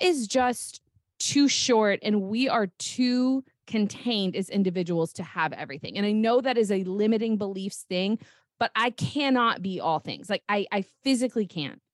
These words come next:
And sometimes we have to make choices, and that's part of being an adult.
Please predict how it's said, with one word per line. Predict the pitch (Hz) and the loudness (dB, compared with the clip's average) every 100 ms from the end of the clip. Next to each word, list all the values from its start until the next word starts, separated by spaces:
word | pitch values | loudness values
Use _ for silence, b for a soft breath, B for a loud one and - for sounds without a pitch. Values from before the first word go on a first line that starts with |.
| _ _ _ | _ _ _
And | - 226 | 0 2
sometimes | 285 285 285 269 | 2 0 0 0
we | 247 | -2
have | 226 202 | -2 -2
to | 220 | -2
make | 185 - | -4 -4
choices, | - - - - | -8 -8 -12 -16
and | 170 | -12
that's | 196 - | -12 -8
part | 214 202 | 0 0
of | 180 | 0
being | 165 156 | 0 0
an | 143 | -2
adult. | 113 - | -4 -8